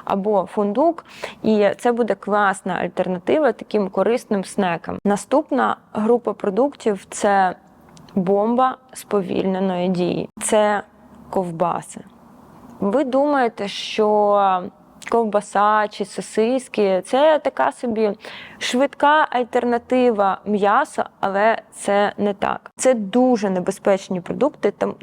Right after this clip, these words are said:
тим, що вони, по-перше, майже не містять м'яса, вони містять, е, речовини, які також можуть викликати рак. Особливо це стосується оцих, е, копчених продуктів, тому що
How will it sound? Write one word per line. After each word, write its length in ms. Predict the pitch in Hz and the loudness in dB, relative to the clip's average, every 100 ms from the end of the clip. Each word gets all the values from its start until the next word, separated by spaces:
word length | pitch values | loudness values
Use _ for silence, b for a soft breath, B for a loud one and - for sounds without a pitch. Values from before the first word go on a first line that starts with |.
| - | -2
тим, 200 | 254 254 | 0 0
що 420 | - 247 226 - | -2 2 2 0
вони, 180 | 214 294 | -2 -4
по-перше, 640 | 294 247 262 262 - 202 196 | -2 0 0 -2 -2 0 0
майже 420 | 220 220 226 214 | 0 2 0 0
не 160 | 208 240 | 0 2
містять 500 | 247 220 202 175 175 | 2 2 0 -6 -2
м'яса, 560 | 190 202 294 - 302 269 | 0 2 0 -2 -8 -4
вони 500 | 196 214 240 240 214 - | 0 2 2 2 0 0
містять, 640 | 208 226 226 - 190 - 180 | 0 0 -2 -2 -6 -2 -2
е, 180 | 175 - | 0 -2
речовини, 800 | 202 196 - 202 233 254 220 180 - B B B | -4 -4 -4 -2 2 2 2 -2 -6 B B B
які 280 | 190 247 233 | -4 0 0
також 540 | - 214 202 190 - | 0 0 0 -6 -2
можуть 380 | 202 208 202 190 | -2 0 -4 -4
викликати 640 | 196 208 196 202 196 196 | -4 -2 0 0 0 -2
рак. 320 | 190 269 302 - | 0 0 -2 -6
Особливо 640 | 202 - 208 233 330 285 | -8 -6 -4 0 2 0
це 160 | - 233 | -2 -10
стосується 640 | - 220 - 294 285 - | -10 -8 0 0 0 -4
оцих, 500 | - 208 - 240 - | -4 -4 -2 -4 0
е, 160 | 208 - B B B - | -2 -2 B B B -4
копчених 680 | 269 285 254 - 214 185 185 | 2 4 4 -2 -6 -6 -6
продуктів, 640 | - 208 214 202 - 175 - | -4 0 2 0 -4 -12 -4
тому 220 | 226 233 | -2 -2
що 280 | - 196 | -2 -4